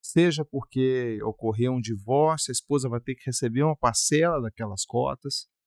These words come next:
correto? Que pode acontecer. Você se casou no regime de comunhão universal, por exemplo, você se casou no regime de comunhão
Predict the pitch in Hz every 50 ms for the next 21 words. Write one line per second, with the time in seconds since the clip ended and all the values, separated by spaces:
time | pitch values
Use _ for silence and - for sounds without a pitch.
0 | _ _ - - 90 90 120 123 - - - - - 87 82 90 101 - 147 156
1 | - 240 226 - - 208 190 143 - _ _ _ _ _ _ _ _ - - 110
2 | 104 - - 135 127 117 104 - - 135 127 123 107 113 156 175 170 156 147 143
3 | 117 131 156 143 - - 143 131 131 135 135 131 123 117 110 107 101 - - -
4 | 131 120 104 92 - - _ _ _ _ _ _ - 107 98 92 92 87 - 127
5 | 127 113 98 - _ _ _ _ _ _ _ _ _ _ - 113 - - 139 127
6 | - 147 - - 139 127 120 107 110 135 147 165 180 190 185 175 175 170 160 160
7 | 139 127 107 - 151 156 165 175 175 170 151 160 165 - - 175 170 160 151 160
8 | 190 202 190